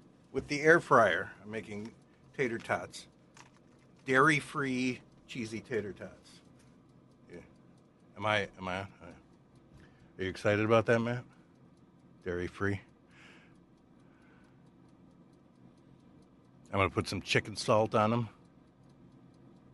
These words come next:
Yep. Matt's not plugged in yet.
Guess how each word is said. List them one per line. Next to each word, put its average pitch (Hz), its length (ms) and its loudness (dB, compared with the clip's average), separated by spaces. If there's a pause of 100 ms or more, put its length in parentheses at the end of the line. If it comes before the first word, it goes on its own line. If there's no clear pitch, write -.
(960)
Yep. 98 160 -10 (2750)
Matt's 78 240 -8
not 78 220 -14
plugged 73 300 -18
in 71 120 -16
yet. 78 160 -16